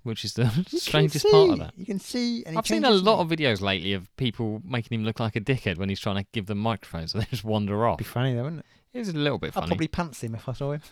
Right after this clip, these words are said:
Speaker 1: Okay.
Speaker 2: And what would they do? Who would be the real criminal, me or <laughs> Stevie Wonder?
Speaker 1: Final one.
Speaker 2: Pants him.
Speaker 1: Paul Francis Gadd.
Speaker 2: Paul Gadd, isn't he in, uh, Frozen? Played the role of the snowman.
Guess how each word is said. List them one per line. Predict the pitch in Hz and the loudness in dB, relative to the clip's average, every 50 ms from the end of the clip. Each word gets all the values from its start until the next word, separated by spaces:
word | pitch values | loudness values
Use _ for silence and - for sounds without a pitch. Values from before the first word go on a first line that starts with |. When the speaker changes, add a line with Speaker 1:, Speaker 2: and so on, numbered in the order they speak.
| _ - | _ -6
Speaker 1:
Okay. | 185 180 165 - 240 247 - - | -6 -6 -4 -6 -6 -8 -8 -6
Speaker 2:
And | - 170 185 | -4 0 2
what | 214 226 | 4 4
would | 220 196 | 6 6
they | 202 180 | 4 4
do? | 160 175 165 143 113 95 98 _ _ _ _ - _ _ _ - | 4 2 0 0 0 -4 -10 _ _ _ _ -20 _ _ _ -2
Who | 208 226 | 0 0
would | 226 208 175 | 2 4 6
be | 202 196 | 6 6
the | 180 175 | 8 8
real | 175 180 170 151 | 6 6 4 4
criminal, | - - 156 139 127 117 113 | 2 -2 -2 -2 -2 -2 0
me | 131 170 196 208 196 | 2 2 4 4 6
or | 190 180 165 156 151 - - - - | 6 6 4 2 0 -4 -6 -8 -10
<laughs> | - _ _ | -18 _ _
Stevie | - - 165 156 143 147 147 | -10 -6 -6 -4 -4 -4 -4
Wonder? | 143 139 131 117 101 92 - 175 196 208 190 156 _ | -4 -4 -6 -6 -8 -8 -4 0 2 2 2 0 _
Speaker 1:
Final | - - - 165 185 196 190 180 151 | -6 2 4 6 6 6 6 6 6
one. | 113 85 69 67 78 - _ _ _ _ _ _ _ _ - | 6 4 2 -2 -8 -12 _ _ _ _ _ _ _ _ -6
Speaker 2:
Pants | - 139 117 92 - _ - - - - - - - - | -4 -4 -4 -6 -8 _ -20 -20 -18 -18 -20 -20 -20 -18
him. | - 90 - - _ _ _ _ _ _ _ _ - - | -18 -18 -18 -20 _ _ _ _ _ _ _ _ -14 -4
Speaker 1:
Paul | - 196 208 233 240 233 226 220 202 _ _ _ _ - | 2 2 4 4 4 2 0 -2 -4 _ _ _ _ -8
Francis | - - 160 151 139 - - 165 147 - | -2 2 2 2 2 2 -2 -2 -2 -2
Gadd. | - _ - 131 117 87 90 - - - _ _ _ _ _ | -4 _ 2 2 2 2 0 -8 -14 -18 _ _ _ _ _
Speaker 2:
Paul | - - 294 320 320 311 - - | -2 2 4 4 4 4 2 2
Gadd, | - 190 156 113 104 135 185 - - - - _ _ _ _ _ _ _ - | 0 0 0 0 -2 -6 -6 -8 -10 -18 -18 _ _ _ _ _ _ _ -12
isn't | - 214 226 | -10 -8 -6
he | 240 240 233 226 | -4 -4 -4 -4
in, | 214 208 202 190 | -4 -4 -4 -4
uh, | 202 214 208 208 214 214 175 147 - - - - | -4 -4 -4 -4 -4 -6 -8 -10 -12 -18 -20 -16
Frozen? | - - 190 156 123 107 117 147 170 _ _ _ _ _ _ _ | -8 -4 -4 -2 -2 -4 -6 -10 -12 _ _ _ _ _ _ _
Played | - 160 151 147 | -10 -8 -8 -6
the | - 156 | -6 -6
role | 151 151 151 151 147 151 151 | -2 0 0 2 2 2 0
of | 147 151 - - _ _ _ _ _ _ _ _ _ _ _ _ _ _ _ _ _ _ _ _ _ _ _ _ _ _ _ _ 247 | 0 -2 -6 -20 _ _ _ _ _ _ _ _ _ _ _ _ _ _ _ _ _ _ _ _ _ _ _ _ _ _ _ _ -4
the | 170 139 143 143 | 2 6 6 6
snowman. | - - - - 151 147 135 117 104 104 117 143 165 | 6 4 0 -2 0 0 2 2 0 0 -2 -2 -4